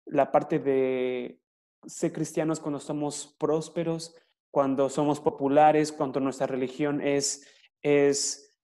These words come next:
bi-, bien aceptada, pero también el cristianismo se ha desarrollado y nació de tiempos difíciles, tiempos de, de adversidad. Y en tu experiencia, Vale,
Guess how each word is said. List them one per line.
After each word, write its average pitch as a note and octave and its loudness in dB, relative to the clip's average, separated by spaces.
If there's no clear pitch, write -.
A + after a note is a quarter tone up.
bi-, C#3+ -4
bien D3 2
aceptada, D3+ 0
pero D#3+ -2
también F3 2
el G3 -2
cristianismo E3+ 2
se D3 4
ha D#3 6
desarrollado E3 2
y D3 2
nació D#3 0
de C#3+ 2
tiempos D3+ -2
difíciles, C#3+ -2
tiempos D3+ -6
de, C#3 4
de C#3 2
adversidad. D3 -2
Y F#3 6
en F3+ 4
tu F3+ 2
experiencia, F3+ 0
Vale, C#3+ 2